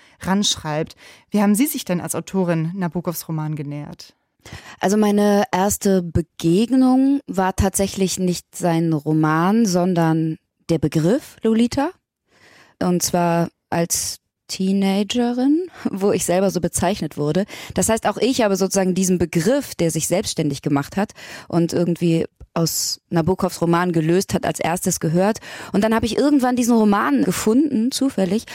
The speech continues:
Speaker 2: Auch da war ich noch, weiß ich nicht, dreizehn, so im Alter oder vierzehn, im Alter von Lolita. Und dann habe ich angefangen, darin zu lesen, weil ich dachte, ah, ach so, jetzt kann ich rausfinden, was das heißt.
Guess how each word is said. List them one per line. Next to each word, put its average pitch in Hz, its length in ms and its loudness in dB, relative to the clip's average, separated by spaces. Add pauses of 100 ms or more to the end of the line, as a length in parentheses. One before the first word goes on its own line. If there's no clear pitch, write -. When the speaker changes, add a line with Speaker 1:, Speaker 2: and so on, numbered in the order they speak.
(220)
Speaker 2:
Auch 175 140 -6
da 226 240 0
war 220 120 0
ich 202 140 -8
noch, 185 420 0
weiß 180 160 -4
ich 196 120 -12
nicht, 175 160 -8
dreizehn, 226 580 -2 (220)
so - 40 2
im 277 240 4
Alter 254 360 -2
oder 208 180 0
vierzehn, 214 420 -2
im 190 140 -4
Alter 208 300 0
von 180 300 -6 (420)
Lolita. 202 400 2
Und 190 80 -2
dann 190 80 2
habe 190 100 2
ich 190 80 -2
angefangen, 202 320 0
darin 196 220 2
zu 190 100 0
lesen, 220 320 4
weil 165 140 0
ich 165 60 -6
dachte, - 280 -2
ah, 233 140 -4 (320)
ach - 120 -4
so, 311 240 2
jetzt 208 200 0
kann 226 100 2
ich 208 140 2
rausfinden, 226 640 0
was 202 160 0
das - 220 -2
heißt. 185 420 -2